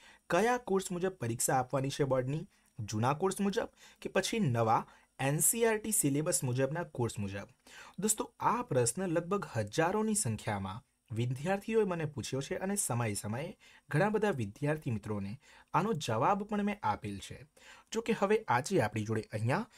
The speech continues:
ઓફિશિયલ બોર્ડ તરફથી આવેલું પરિપત્ર છે, તો મેં વિચાર્યું કે વીડિયોના માધ્યમથી એક જ સાથે તમામ વિદ્યાર્થી મિત્રોને આ ખુશખબર આપી દઈએ. તો તમારા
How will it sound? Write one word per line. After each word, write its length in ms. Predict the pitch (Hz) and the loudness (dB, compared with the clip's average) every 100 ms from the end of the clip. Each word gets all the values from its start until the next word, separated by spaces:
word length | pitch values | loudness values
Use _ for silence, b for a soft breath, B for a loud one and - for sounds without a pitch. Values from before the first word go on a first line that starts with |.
| B B - | B B 2
ઓફિશિયલ 600 | 123 - 208 202 240 233 | 2 2 0 0 -2 -2
બોર્ડ 500 | 127 110 127 214 226 | -2 0 2 4 2
તરફથી 420 | 196 190 - 196 | 0 -4 -6 -6
આવેલું 360 | 120 139 175 160 | -2 -2 -2 -4
પરિપત્ર 520 | 117 151 156 107 139 | -4 -4 -4 -6 -6
છે, 120 | - | -6
તો 120 | - | -6
મેં 180 | 185 156 | -6 -4
વિચાર્યું 540 | 107 101 104 104 185 - B B B | -4 -4 -6 -4 -6 -8 B B B
કે 120 | 233 | -4
વીડિયોના 640 | 151 113 117 165 240 254 202 | -4 -2 0 0 0 0 0
માધ્યમથી 640 | 117 101 123 107 - 101 - _ - | -2 -2 -4 -4 -8 -16 -16 _ -4
એક 240 | 170 - | -4 0
જ 120 | 233 151 | 0 0
સાથે 460 | 110 101 170 220 - B B | -4 -4 -6 -6 -10 B B
તમામ 300 | 170 196 226 | -2 0 0
વિદ્યાર્થી 560 | 131 101 104 165 262 180 | -2 -6 -4 -4 -2 -2
મિત્રોને 440 | 117 127 143 156 - | -2 -2 -2 -4 -4
આ 100 | 147 | -6
ખુશખબર 560 | 151 - 202 - 185 180 | -6 -8 -6 -2 0 0
આપી 220 | - 101 110 | -2 -4 -4
દઈએ. 380 | 101 107 190 - _ _ _ - | -4 -4 -6 -8 _ _ _ 2
તો 280 | 143 151 - B B - | 2 2 -8 B B -2
તમારા 420 | 170 208 240 247 | 0 0 0 -2